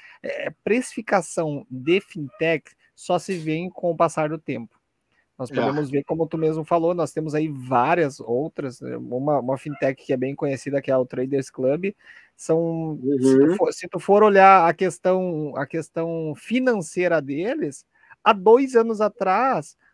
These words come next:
Speaker 1: os cara eram muito, muito, muito, muito, muito mais pequeno do que o boom que deu, por quê?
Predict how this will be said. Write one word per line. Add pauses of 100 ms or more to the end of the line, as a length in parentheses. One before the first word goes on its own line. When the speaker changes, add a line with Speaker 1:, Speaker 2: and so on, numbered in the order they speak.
(140)
Speaker 1:
os
cara
eram
muito,
muito,
muito,
muito,
muito
mais
pequeno
do
que
o
boom
que
deu,
por
quê?